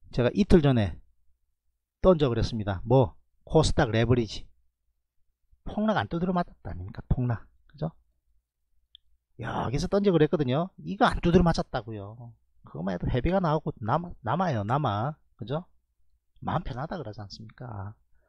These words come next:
혼자 있었으면 또 전전-, 전전긍긍 어떻게 했을지. 그죠? 같이 하실 분, 여러분들 같이 하십시오. 좀 마무리할게요. 자, 지금 현재 전일 저점을 지키고 있는 상황입니다. 코스닥도 일단, 아, 저점을 높이면서,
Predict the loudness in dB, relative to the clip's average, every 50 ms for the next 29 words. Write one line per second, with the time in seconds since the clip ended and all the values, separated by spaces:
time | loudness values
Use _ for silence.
0 | _ -10 -8 -4 -2 0 0 0 -2 -4 -4 -6 -4 -4 -4 -4 -2 0 0 2
1 | 2 2 0 0 0 -2 -2 -4 -2 -2 -2 0 0 0 0 0 0 2 2 2
2 | 2 2 2 2 2 2 2 -4 -6 -8 -10 -10 -8 -6 -2 0 0 0 0 -2
3 | _ _ _ _ _ _ _ _ _ _ _ _ _ _ _ _ _ _ _ _
4 | -4 -2 2 4 4 4 4 2 2 2 2 2 0 -2 -4 -4 -2 0 0 0
5 | 0 0 0 2 4 4 4 4 2 0 0 2 2 4 4 2 0 -2 -6 -12
6 | _ _ _ -18 -12 -8 -4 -2 0 0 0 2 2 2 2 2 4 4 4 4
7 | 2 0 -8 -20 -20 -20 -20 -20 -10 -2 0 2 2 2 0 0 2 4 4 4
8 | 4 4 6 6 8 8 6 6 6 6 6 6 6 4 4 4 4 2 2 2
9 | 2 2 4 4 4 6 6 4 2 0 -4 -2 0 0 0 0 -2 -2 4 4
10 | 6 6 6 4 2 2 4 4 2 2 2 0 -2 0 0 0 -2 0 0 0
11 | 0 2 4 4 4 4 4 2 2 4 4 4 2 0 -4 -8 -10 -10 -4 2
12 | 4 4 4 4 2 -2 -4 -4 -4 -2 -2 -2 0 0 0 2 2 4 6 6
13 | 6 6 6 4 2 2 2 2 2 2 2 0 -2